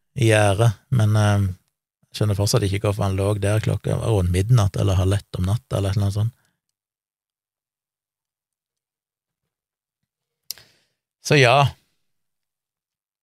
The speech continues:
jeg var litt skuffet over at ikke han var død, og tenkte jeg gleder meg til å ringe,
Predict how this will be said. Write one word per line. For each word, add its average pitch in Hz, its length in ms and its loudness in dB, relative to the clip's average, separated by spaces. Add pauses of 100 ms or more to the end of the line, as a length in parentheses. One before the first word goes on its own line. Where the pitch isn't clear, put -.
(380)
jeg - 20 4
var 131 80 6
litt 120 120 2
skuffet 113 260 0
over 113 140 2
at - 40 -4
ikke 104 160 0
han 110 140 2
var 95 100 -2
død, 107 300 0
og 107 60 -4
tenkte 117 260 -4
jeg 107 140 -2
gleder 104 260 0
meg 98 160 -2
til 104 80 -4
å 98 80 -2
ringe, 101 240 0